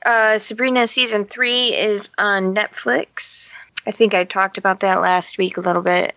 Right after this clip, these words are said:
Um, I haven't watched too much of it, so I'm pretty excited to see how it turns out.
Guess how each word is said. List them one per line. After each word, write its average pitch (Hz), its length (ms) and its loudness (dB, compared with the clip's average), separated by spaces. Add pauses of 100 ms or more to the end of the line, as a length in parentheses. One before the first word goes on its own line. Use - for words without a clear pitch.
(160)
Um, 175 480 0 (220)
I 180 160 2
haven't 196 340 0
watched - 400 -2
too 202 100 -4
much 190 240 0
of 190 120 0
it, 190 240 0 (500)
so 175 400 2
I'm 170 140 0
pretty 185 220 0
excited 175 500 0
to 180 120 -6
see 175 280 0
how 170 560 0
it - 260 -4
turns - 380 -4
out. 50 280 -6